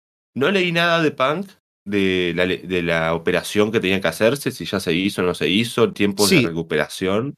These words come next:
Speaker 1: y demás.
Speaker 2: El propio miércoles en Dynamite lo anunciaron, dijeron que ya se había operado ese mismo día y que todo salió bien, así que ahora solo el tema de la recuperación, pero no dijeron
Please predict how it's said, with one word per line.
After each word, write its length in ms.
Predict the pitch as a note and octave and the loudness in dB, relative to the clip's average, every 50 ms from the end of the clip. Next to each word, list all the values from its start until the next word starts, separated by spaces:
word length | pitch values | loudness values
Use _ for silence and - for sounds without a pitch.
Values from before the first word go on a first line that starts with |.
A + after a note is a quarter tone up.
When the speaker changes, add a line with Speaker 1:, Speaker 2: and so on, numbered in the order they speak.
| _ _ | _ _
Speaker 1:
y 100 | - F2 | -4 -4
demás. 320 | D#2+ D#2 D#2+ F2 G2+ C3+ | -4 -2 -2 -2 -4 -2
Speaker 2:
El 100 | C3+ B2 | -4 -2
propio 240 | - G#3+ G3+ A3+ F#3 | -2 -2 0 0 0
miércoles 500 | E3+ G3 G3+ G3 F#3 G3 F3 D#3 C#3 - | 2 2 0 2 2 2 2 2 2 0
en 80 | C3 B2 | 0 0
Dynamite 480 | C#3+ D#3 D3+ D#3+ D3 D3+ C#3+ B2+ A#2 | 2 2 2 2 2 2 2 2 2
lo 60 | A2+ | 0
anunciaron, 460 | G#2+ G#2+ G#2 G2+ - D3 C3+ A2 F#2+ F#2+ | 0 0 -2 -2 0 0 0 0 0 -4
dijeron 320 | F2+ F#2 A#2+ A2+ A#2 A2+ | -4 -2 0 0 0 0
que 160 | G#2 A2 G2 | 0 -2 0
ya 120 | G2+ A2+ A2 | 0 0 0
se 80 | - | 0
había 420 | A#2 A#2 A#2+ A2+ A2+ A2 G#2 F#2+ G2 | 0 2 2 4 4 4 2 0 0
operado 380 | G#2 - A#2 A#2+ B2+ C3 B2+ | -2 0 0 2 4 4 2
ese 120 | B2+ C3 C#3+ | 2 2 2
mismo 220 | D3 C3+ D#3+ E3 | 2 2 2 2
día 240 | E3 E3 D#3+ E3 D#3+ _ _ _ _ _ _ - | 2 2 0 0 -4 _ _ _ _ _ _ -8
y 80 | - A2+ | -8 -2
que 100 | G#2+ A#2 | -2 0
todo 160 | A2+ C#3+ C3 | 2 2 0
salió 200 | A#2+ C3+ B2 B2 | 2 2 2 2
bien, 200 | C3+ D#3 F3+ E3+ | 2 2 2 2
así 180 | C#3 - A#2 A2 | 0 0 -2 -2
que 80 | G#2 | 0
ahora 160 | A2+ A2+ A2+ G#2+ | 2 2 2 0
solo 200 | - A#2+ A2+ A2+ | -2 0 0 0
el 160 | G#2+ G2 - _ _ _ | -2 -2 -6 _ _ _
tema 280 | _ A#2+ A#2 A#2+ A2+ A2 | _ -2 0 2 2 2
de 60 | G#2+ | 2
la 80 | G2 G2 | 0 0
recuperación, 400 | G#2+ G2+ G#2 A#2+ A#2 - G#3+ F3+ | -2 -4 -4 -4 0 0 0 2
pero 120 | D#3 A#2+ | 2 0
no 100 | B2+ D3 | 2 2
dijeron 560 | D#3 C3+ - D3+ C3 C3 A#2+ A2+ G2+ F#2 - | 0 0 0 0 0 0 0 -2 -6 -10 -14